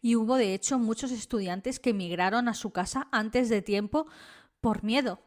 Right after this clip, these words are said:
porque no querían quedarse en el campus con un universitario, eh, un, perdón, un asesino suelto, y decidieron irse a su casa y tomarse las vacaciones, este pequeño break de, de Día de Acción de Gracias,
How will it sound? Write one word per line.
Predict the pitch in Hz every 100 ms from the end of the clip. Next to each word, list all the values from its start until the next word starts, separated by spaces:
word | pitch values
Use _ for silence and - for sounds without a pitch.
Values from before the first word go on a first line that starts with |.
| _ _ _ _ _ -
porque | 226 220 226
no | 214
querían | 254 262 262
quedarse | 254 233 247
en | 254
el | 233
campus | 240 226 247 262
con | 247 196
un | 190
universitario, | 220 220 - 233 202 196 196 180 - - -
eh, | 220 208
un, | 214 220 226 214
perdón, | 220 196 226
un | 214 220
asesino | 214 240 - 220 202
suelto, | - - 202 196 202 339 _ _ _ _ _ _ _ _
y | 269 247 233 220 202 185 - -
decidieron | 214 214 220 202 226
irse | 220 220 254
a |
su | 247 233
casa | 202 240
y |
tomarse | 226 196 185 -
las | 220 202
vacaciones, | 196 185 - 190 190 214 208
este | - 196
pequeño | 180 196 196 180
break | 185 190 -
de, | 196 180 170 156 - - - - _ -
de | 214 208 196
Día | 202
de | 202
Acción | 190 - 196
de | 190
Gracias, | 180 180 247 254 -